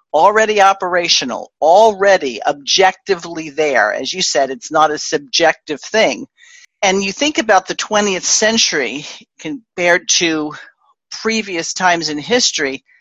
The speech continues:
that's when we started having visuals in terms of motion pictures that started in the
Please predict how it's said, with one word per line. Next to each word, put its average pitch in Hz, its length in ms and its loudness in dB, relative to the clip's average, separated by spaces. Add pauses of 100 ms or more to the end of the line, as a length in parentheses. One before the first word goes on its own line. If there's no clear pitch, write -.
(200)
that's 180 460 0
when 160 580 0
we 156 140 -10
started 165 540 0
having 147 420 -2
visuals 143 840 -4 (320)
in 143 180 -6
terms 151 460 -2
of 139 240 0 (120)
motion 147 520 -2
pictures - 720 -8 (400)
that 135 220 0 (260)
started 147 480 0
in 143 160 -2
the 131 200 0